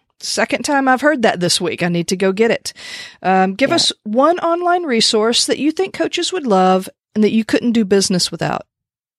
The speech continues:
Speaker 2: Oh, Canva.
Speaker 1: Absolutely. And <laughs> yeah, I'm like, I'm all over Canva too.
Speaker 2: Yeah.
Speaker 1: How can the listeners best connect with you? What social platforms are you on? And what is your website?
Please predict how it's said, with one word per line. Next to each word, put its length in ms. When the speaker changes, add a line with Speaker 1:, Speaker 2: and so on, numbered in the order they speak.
Speaker 2:
Oh, 680
Canva. 600
Speaker 1:
Absolutely. 600
And 680
<laughs> 20
yeah, 420
I'm 160
like, 200
I'm 220
all 200
over 180
Canva 380
too. 220
Speaker 2:
Yeah. 360
Speaker 1:
How 240
can 160
the 80
listeners 420
best 300
connect 280
with 160
you? 280
What 340
social 560
platforms 800
are 80
you 200
on? 460
And 420
what 160
is 180
your 120
website? 420